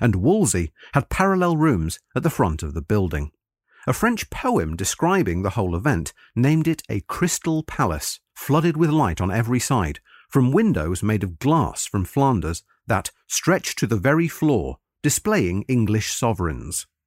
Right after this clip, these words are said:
The building was a demonstration of technological expertise and intended to show Henry's power and personal sophistication as an architectural patron. In Ardres, Francis built or adapted a temporary residence to entertain the English king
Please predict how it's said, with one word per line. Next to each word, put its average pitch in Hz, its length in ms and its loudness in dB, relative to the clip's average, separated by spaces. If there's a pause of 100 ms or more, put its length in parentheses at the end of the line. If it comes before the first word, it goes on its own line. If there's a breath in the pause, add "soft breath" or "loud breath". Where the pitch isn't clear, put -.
(520 loud breath)
The 131 120 2
building 202 320 4
was 110 120 2
a 113 60 2
demonstration 120 800 0
of - 120 -6
technological 160 840 0
expertise 107 840 -2 (320 loud breath)
and 123 80 4
intended 180 480 2
to 135 80 0
show 98 220 0
Henry's 98 400 0
power 87 460 -2 (180 loud breath)
and 110 160 -4
personal 156 480 0
sophistication 135 800 -4 (280)
as 107 120 0
an 117 60 2
architectural 120 800 -2
patron. 78 540 -4 (840 loud breath)
In 127 240 4
Ardres, 156 380 2 (200 soft breath)
Francis 202 520 2
built 139 420 0
or 131 160 4
adapted 117 540 -2
a 127 40 -4
temporary 123 540 2
residence 107 540 2 (260 soft breath)
to - 100 -2
entertain 131 440 2
the 110 120 -2
English 92 380 -2
king 95 300 0